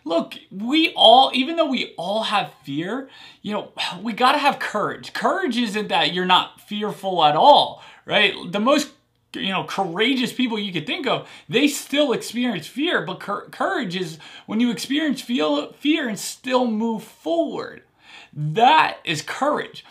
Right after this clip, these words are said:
A lot of people think that you gotta be this, you know, perfect person, like, you can't have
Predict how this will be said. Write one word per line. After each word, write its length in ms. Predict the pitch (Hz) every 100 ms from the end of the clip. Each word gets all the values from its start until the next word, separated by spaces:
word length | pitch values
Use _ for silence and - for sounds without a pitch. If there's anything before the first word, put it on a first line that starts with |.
| - - _ -
A 80 |
lot 240 | 202 262 311
of 80 | -
people 340 | 269 - 208
think 440 | - 277 233 156
that 200 | 185 156
you 140 | 139 175
gotta 200 | 180 196
be 200 | 180 208
this, 260 | 175 156
you 160 | - 202
know, 80 | 180 151
perfect 440 | 240 294 277 -
person, 440 | 233 233 220 190
like, 240 | 160 151 156
you 80 | 165
can't 260 | 277 294
have 180 | 262 240